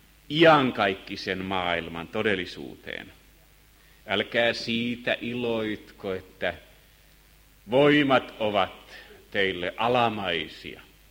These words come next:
vaan iloitkaa siitä, että teidän nimenne on kirjoitettu taivaisiin. Taikka älkää kerätkö itsellenne aarteita maan päälle.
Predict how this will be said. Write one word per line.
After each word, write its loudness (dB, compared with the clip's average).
vaan -6
iloitkaa -2
siitä, -6
että -8
teidän -6
nimenne -2
on -10
kirjoitettu -8
taivaisiin. -6
Taikka -2
älkää 2
kerätkö 0
itsellenne -6
aarteita -4
maan -10
päälle. -10